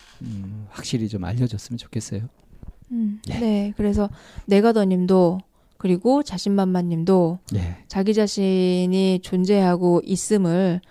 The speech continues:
Speaker 2: 외부에서 엄마로부터 확인을 하거나 아니면 자식들로부터 확인하려고 하거나 하지 마시고, 내가 나를 먼저 수용하고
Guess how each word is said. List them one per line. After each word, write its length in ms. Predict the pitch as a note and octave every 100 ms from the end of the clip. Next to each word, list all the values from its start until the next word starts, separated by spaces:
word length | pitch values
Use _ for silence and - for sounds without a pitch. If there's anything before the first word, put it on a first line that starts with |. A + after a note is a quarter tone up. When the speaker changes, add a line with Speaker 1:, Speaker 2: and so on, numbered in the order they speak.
| _ _
Speaker 2:
외부에서 840 | F#3+ F#3 A3 G#3+ G3 F3 F3+ E3+ -
엄마로부터 600 | - F#3+ A3+ A3 G3 G3
확인을 340 | G#3 G#3+ G3+
하거나 540 | G3+ G3 F#3 F#3 F3 - - - _
아니면 360 | F#3 F#3 F#3+
자식들로부터 680 | F#3 F3 - - G3+ G3 F3+
확인하려고 540 | F#3+ G#3+ A#3+ A3 F#3 F#3
하거나 260 | F#3 F3+
하지 240 | F#3 B3 -
마시고, 640 | B3+ E3 - F#3+ G#3 E3+ - _ _ _ _ _ _ _ _ _ _
내가 280 | F#3+ F#3 G#3
나를 260 | F#3+ F3+
먼저 520 | F#3 E3 F3+ F3+ F3 F#3 _ _ _ _ _
수용하고 960 | - - B3 A#3 G3+ F#3 F#3 G3 E3+ F3